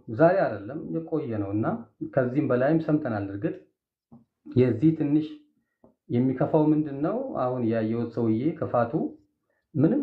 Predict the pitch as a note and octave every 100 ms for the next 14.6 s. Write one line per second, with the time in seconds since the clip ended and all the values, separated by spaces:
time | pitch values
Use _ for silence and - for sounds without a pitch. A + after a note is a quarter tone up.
0 | B3+ F#3 E3 C3 A2+ G#2+ G2+ G2+ A2 F3
1 | - _ _ _ _ _ _ _ A2+ C3+
2 | F3+ G3 G#3 - - F#3+ A#2 G2+ F#2+ A2+
3 | A2+ A#2 A2 G#2 G#2+ G#2 A2 A#2 A#2 C3
4 | F3+ A#3+ D3+ C3 D#3+ D3+ G#2+ G2 F#2+ -
5 | D#2+ _ _ _ _ _ _ G#2+ B2 C3+
6 | D#3 A3 - D#3 D3 - C#3+ D#3 F3+ C3
7 | B2+ - A#2+ A2+ G#2+ A2 A2+ G#2+ A2 G2+
8 | F#2 G2 F2+ - D#2+ - _ _ - _
9 | _ - A2 A#2 B2+ G#3 D4+ C#4+ C3+ A#2
10 | A#2+ G#2+ G2+ G2 - E3 E3 - - E3
11 | C#3 E3+ G#3+ A3+ - C3 B2 A2+ A2 G#2
12 | G#2 - _ - A2 A2+ A2 G#2 G2+ A2
13 | A2+ A#2+ B2+ B2 B2 A#2 G#2+ G#2 - _
14 | _ _ _ C#3+ A#2+